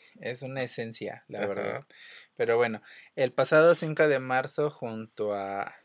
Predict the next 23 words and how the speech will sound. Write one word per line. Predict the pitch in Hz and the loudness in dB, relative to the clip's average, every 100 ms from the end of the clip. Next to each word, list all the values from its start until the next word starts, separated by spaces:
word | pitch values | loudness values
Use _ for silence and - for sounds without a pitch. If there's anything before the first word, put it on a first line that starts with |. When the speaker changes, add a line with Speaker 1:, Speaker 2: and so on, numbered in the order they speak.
| _ | _
Speaker 1:
un | - 117 | -12 -8
grupo | 120 131 135 | -6 -4 -4
que | 127 | -4
se | - 110 | -4 -2
llama | 110 120 117 | -2 -4 -6
Tropical | - 127 123 - 110 | 0 0 0 -2 -2
Forever, | - 104 98 101 131 - _ - | -2 -4 -2 0 -2 -4 _ -4
Speaker 2:
Con | 113 | -2
quien | 101 95 | -4 -4
ya | 90 | -4
había | 87 87 87 | -4 -8 -8
colaborado. | - - 110 | -8 -4 -4
Speaker 1:
que | 104 | -2
ya | 104 98 | 0 -2
ha | - | -2
colaborado | 107 101 95 92 95 - | -2 -2 -2 -4 -4 -6
con | 113 | -4
ellos, | 123 117 123 - - | -2 0 -2 -2 -18
Speaker 2:
Ujú. | 104 113 143 202 | -16 -14 -10 -2
Speaker 1:
este, | 107 107 - 110 | -2 -2 -4 -4
lanzaron | 107 113 120 135 127 131 131 139 - | -2 -2 -2 -2 2 2 0 -4 -12
una | 120 120 120 | -10 -8 -6
canción | 113 113 - 117 120 123 | -8 -6 -6 -6 -8 -12